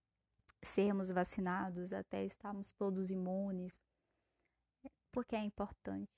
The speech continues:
né? É importante a gente segurar <laughs> essa barra até lá, até o dia, porque aí eu acho que a gente vai começar, quem sabe, a voltar ao normal. Então,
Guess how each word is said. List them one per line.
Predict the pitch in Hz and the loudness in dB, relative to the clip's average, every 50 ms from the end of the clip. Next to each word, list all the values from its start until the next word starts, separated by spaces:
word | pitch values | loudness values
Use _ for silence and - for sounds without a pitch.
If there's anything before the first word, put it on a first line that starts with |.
| _ _ _ _ _ _ _ _ _ _ _ _ - | _ _ _ _ _ _ _ _ _ _ _ _ -6
né? | 202 196 196 202 202 - _ _ | -4 -4 -4 -6 -8 -12 _ _
É | 220 | -8
importante | 208 - - 202 - - 190 190 - - | -6 -4 -6 -6 -4 -4 -6 -4 -4 -4
a | 190 | -4
gente | 196 196 196 - - | -2 -2 -2 -4 -4
segurar | - 208 185 196 202 196 190 180 185 190 - - - _ _ _ _ | -4 -2 2 4 4 4 6 4 4 2 0 -4 -12 _ _ _ _
<laughs> | _ _ _ _ _ | _ _ _ _ _
essa | 190 185 190 - 208 196 | -6 -6 -6 -6 -4 0
barra | 180 175 175 175 175 180 175 - 208 190 - _ _ _ _ _ _ _ _ _ _ _ _ _ _ _ _ _ _ _ _ _ _ _ _ | 0 2 2 2 0 -2 -4 -8 -14 -14 -16 _ _ _ _ _ _ _ _ _ _ _ _ _ _ _ _ _ _ _ _ _ _ _ _
até | - 190 - _ - 196 190 | -2 -2 -2 _ 0 0 2
lá, | 185 185 180 175 | 2 2 2 0
até | 180 - - 185 180 | 0 0 0 0 0
o | 180 180 | 2 0
dia, | 175 170 170 175 180 185 185 185 - _ _ _ - | 0 -2 -2 -2 -2 -2 -2 -4 -6 _ _ _ -20
porque | - - - - | -20 -12 -6 -4
aí | 190 185 180 185 | -2 0 0 0
eu | 185 | 0
acho | 185 185 190 - | 0 -2 -4 -6
que | _ 196 | _ -4
a | 185 | -4
gente | 180 185 180 175 - | -2 -2 -4 -4 -4
vai | - 185 180 | -2 -2 -2
começar, | - - 185 180 180 185 - - - 202 214 214 208 196 175 175 170 175 - - _ _ _ _ _ _ _ _ _ _ | -2 -2 -2 -2 -2 -2 -4 -4 -4 -2 -2 0 0 0 0 0 -2 -2 -6 -10 _ _ _ _ _ _ _ _ _ _
quem | - 220 202 202 | -12 -8 -8 -8
sabe, | - - 208 190 180 175 190 | -6 -4 -2 -2 0 0 0
a | |
voltar | 180 185 190 185 185 - _ - 185 180 175 175 180 - - _ _ _ _ _ _ | 0 2 2 0 0 -2 _ -4 -2 -2 -2 -2 -6 -8 -12 _ _ _ _ _ _
ao | - 185 185 | -2 0 0
normal. | 185 185 180 - - - 185 175 175 170 165 160 165 170 - _ _ _ _ _ _ _ _ _ _ _ _ _ _ _ _ _ _ _ _ - - - _ _ _ _ _ _ _ _ _ _ _ _ _ _ _ _ _ _ _ _ _ | 0 -2 -4 -6 -6 -6 -2 0 2 2 2 0 -2 -4 -10 _ _ _ _ _ _ _ _ _ _ _ _ _ _ _ _ _ _ _ _ -18 -18 -18 _ _ _ _ _ _ _ _ _ _ _ _ _ _ _ _ _ _ _ _ _
Então, | _ - 208 208 208 226 233 | _ -4 -4 -2 0 0 -2